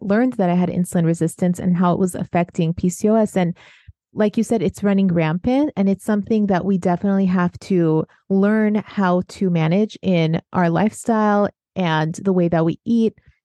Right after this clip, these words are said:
I'm a registered dietitian, so I could talk about the way that we eat and insulin resistance all day. But I,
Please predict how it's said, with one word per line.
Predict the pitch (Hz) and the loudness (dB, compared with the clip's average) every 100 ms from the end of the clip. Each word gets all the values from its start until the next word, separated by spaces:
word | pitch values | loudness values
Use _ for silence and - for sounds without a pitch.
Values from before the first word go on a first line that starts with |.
| - | -4
I'm | 196 | 0
a | 180 | 2
registered | 165 175 180 175 170 | 0 -2 -2 -2 0
dietitian, | 151 156 - - 165 | 0 -2 -6 -6 -4
so | 175 | 0
I | 165 | 0
could | 180 | 0
talk | 180 175 | 2 2
about | 160 151 | 2 0
the | 170 | 0
way | 160 | 0
that | 156 143 | 0 -2
we | 143 | -2
eat | 170 - | -4 -4
and | 156 | -2
insulin | 190 180 180 | -4 -2 0
resistance | 170 170 175 - 165 - | 0 0 -2 -2 -2 0
all | 170 | 0
day. | 170 156 175 - - - - - _ | 2 0 0 -6 -20 -20 -20 -20 _
But | - 196 - | -2 0 2
I, | 226 | 0